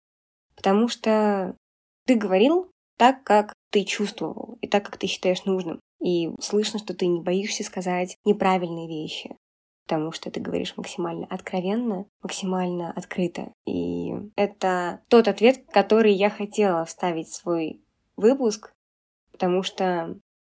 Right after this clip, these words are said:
он отражает мысли жителей стран С Н Г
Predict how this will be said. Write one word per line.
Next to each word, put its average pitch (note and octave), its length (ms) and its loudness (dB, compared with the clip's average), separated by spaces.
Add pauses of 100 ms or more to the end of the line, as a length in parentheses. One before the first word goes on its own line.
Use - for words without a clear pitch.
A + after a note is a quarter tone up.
(320)
он A#3+ 180 6
отражает A#3 920 0 (140)
мысли A#3 840 4 (380)
жителей G3+ 720 -2
стран G3+ 400 0
С - 100 -10
Н G3 100 -2
Г G#3 200 -4